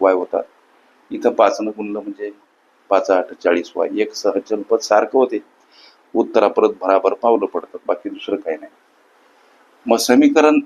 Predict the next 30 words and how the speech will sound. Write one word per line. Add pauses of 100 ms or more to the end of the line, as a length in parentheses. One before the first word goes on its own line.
एकला (340)
आठ
न
गुणा, (1600)
आठ
चूक
बत्तीस
एक्स
सर, (680)
वजा
चिन्ह
मांडा,
आठा
पंच
हे
आपण
गुणाकार
करायला
लागलो,
या (800)
समीकरणाला
आपण
आठ (100)
न
गुणत
आहोत. (140)
आठा
पंचे
चाळीस
वाय